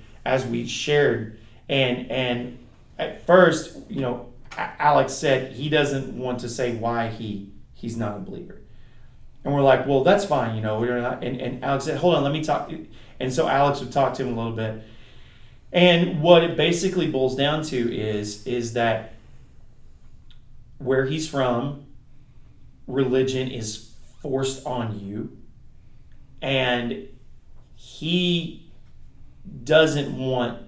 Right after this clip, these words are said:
Christianity forced on him.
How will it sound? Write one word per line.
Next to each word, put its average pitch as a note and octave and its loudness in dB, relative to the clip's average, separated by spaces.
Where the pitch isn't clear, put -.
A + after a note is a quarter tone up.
Christianity A2+ -4
forced C3+ -2
on A2+ -4
him. G#2+ -6